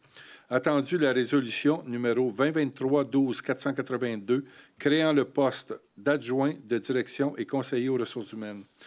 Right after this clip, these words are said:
Attendu que Julie Provost occupe le poste d'adjointe administratif,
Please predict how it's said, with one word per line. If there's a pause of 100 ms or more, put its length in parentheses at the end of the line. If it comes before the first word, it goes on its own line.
(260)
Attendu
que
Julie
Provost
occupe
le
poste
d'adjointe
administratif,